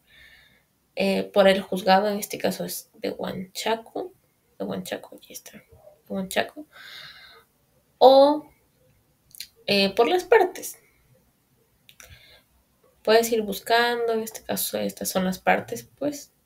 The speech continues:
y vamos a entrar simplemente con la lupita. A mí la verdad me parece más sencillo buscar con un código, porque así no pasa esto,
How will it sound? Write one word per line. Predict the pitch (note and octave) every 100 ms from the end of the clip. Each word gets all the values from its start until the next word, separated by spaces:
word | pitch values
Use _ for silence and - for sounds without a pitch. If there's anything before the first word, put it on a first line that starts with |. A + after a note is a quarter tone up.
| _
y | G3 F3+
vamos | F#3 G3 F#3 G#3+
a |
entrar | A3 A#3+ D#4+ E4+
simplemente | D4 C4+ B3 B3 A#3+
con | G#3
la | G#3
lupita. | G#3 A3 D4 C#4 C4+ C#4 - _ _ _ _ _ - - _ _ - - - - -
A | G#3+
mí | C4+
la | D4+
verdad | C#4+ A3 A#3 A#3
me | G#3+ G#3+
parece | G3 G#3+ A3
más | G3+ G#3+
sencillo | G3+ - G3 G#3
buscar | G#3 - G3 G3 - _ _
con | - G3
un | F#3+ F#3
código, | G#3+ A3 G#3+ - - - - _ _ _ _ _ - - - - _ _ _
porque | - G3+ G3 G3 F#3 F3+ F3+ -
así | F#3 - G#3+ G#3 G#3+ G#3+ -
no | G3 F#3+
pasa | F#3 F#3 F3+ F3 F3+ - _
esto, | G#3 A3+ A#3 - G#3 B3